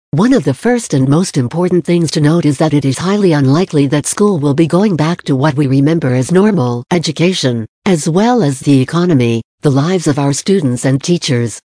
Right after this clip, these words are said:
has changed dramatically, and we will be seeing those effects for years to come. While getting students and teachers back into the same room is a priority for most,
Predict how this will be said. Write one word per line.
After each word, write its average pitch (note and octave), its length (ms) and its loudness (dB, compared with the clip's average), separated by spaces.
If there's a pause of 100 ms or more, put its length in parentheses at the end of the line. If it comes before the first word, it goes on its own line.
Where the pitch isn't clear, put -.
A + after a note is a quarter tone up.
(140)
has F#3+ 200 -2
changed F#3+ 380 -2
dramatically, C#3+ 760 0 (200)
and F3+ 180 2
we B3 160 4
will A#3+ 180 0
be D#3+ 140 2
seeing G3 420 0
those C#3+ 260 0
effects - 460 -4
for C#3 120 -2
years C#3+ 440 0
to C3+ 100 -4
come. C3 400 -2 (420)
While D#3+ 320 2
getting F3 320 2
students C#3+ 500 -2
and C3+ 180 0
teachers G3+ 460 0
back D#3+ 300 -2
into D#3 200 0
the C3+ 140 0
same G3+ 320 -2
room B2 240 0
is C3+ 140 -2
a C#3 40 0
priority C#3 600 0
for G3+ 220 2
most, G3 520 0